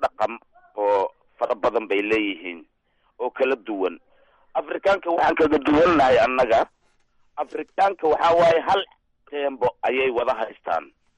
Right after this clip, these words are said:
oo marimboni camal la yiraahdo magaceeda.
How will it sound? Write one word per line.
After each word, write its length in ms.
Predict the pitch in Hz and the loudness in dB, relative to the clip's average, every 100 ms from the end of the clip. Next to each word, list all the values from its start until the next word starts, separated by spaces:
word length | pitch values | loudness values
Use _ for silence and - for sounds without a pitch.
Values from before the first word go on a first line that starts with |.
| _ _ _ _ 107 | _ _ _ _ -10
oo 120 | 123 | -8
marimboni 720 | 127 139 151 120 156 143 117 - | -6 -4 -6 -4 -2 0 -2 -4
camal 260 | 107 98 82 _ | -2 -2 -4 _
la 160 | - 113 | -8 -6
yiraahdo 380 | 113 107 101 101 | -4 -4 -4 -4
magaceeda. 560 | 107 104 73 82 65 | -4 -4 -4 -6 -8